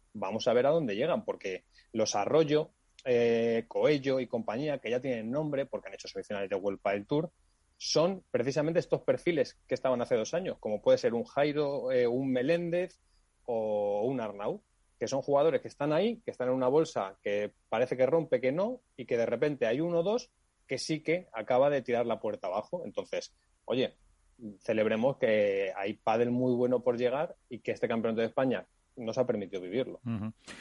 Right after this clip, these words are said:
Speaker 2: Pero ¿no se ha perdido un poco una oportunidad? Eh, bueno, seguro que sí se ha perdido una oportunidad de que, mm, pues al final,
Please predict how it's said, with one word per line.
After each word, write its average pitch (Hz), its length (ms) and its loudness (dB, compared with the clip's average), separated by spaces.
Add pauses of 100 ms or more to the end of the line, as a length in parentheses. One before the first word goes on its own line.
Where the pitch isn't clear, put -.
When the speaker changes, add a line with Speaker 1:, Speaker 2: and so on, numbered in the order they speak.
(160)
Speaker 2:
Pero 117 160 2
¿no 151 60 4
se 147 80 0
ha 147 40 0
perdido 165 220 0
un 147 60 -2
poco 147 180 -2
una 135 120 2
oportunidad? 120 720 0 (120)
Eh, 101 880 -4
bueno, 107 200 -6
seguro 95 340 -8
que - 80 -20
sí - 320 -14
se 92 120 -12
ha 85 40 -14
perdido 92 320 -10
una 95 220 -10
oportunidad 98 560 -8 (440)
de 107 340 -4
que, 101 500 -4
mm, 104 880 -10
pues 104 220 -8
al 101 100 -6
final, 113 380 -2